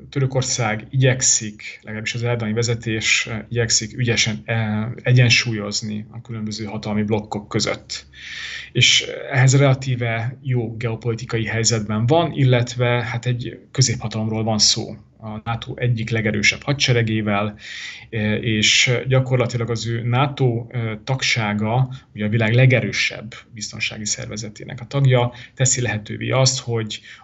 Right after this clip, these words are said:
ö, részben Oroszországgal kell, ö, ha kell, akkor Oroszországgal szemben erőt mutasson föl,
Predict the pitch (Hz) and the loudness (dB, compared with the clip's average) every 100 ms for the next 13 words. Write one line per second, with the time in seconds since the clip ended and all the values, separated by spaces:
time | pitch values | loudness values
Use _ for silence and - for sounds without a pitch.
0 | _ - 120 113 117 120 117 110 107 135 | _ -2 0 0 0 0 0 0 2 6
1 | 139 143 135 143 139 135 131 131 139 139 | 6 6 4 4 4 4 2 0 0 0
2 | 147 131 123 127 123 127 131 131 - - | 0 -2 -2 -2 -4 -6 -10 -12 -18 -6
3 | 135 123 127 - 131 - 131 127 127 127 | 0 2 0 -4 -4 2 4 4 2 0
4 | 123 120 120 117 - - 123 135 127 131 | 0 0 -2 0 0 2 2 2 2 -2
5 | 135 135 139 - 156 - 156 160 160 | -2 -4 -4 -4 -6 -6 -2 -2 -2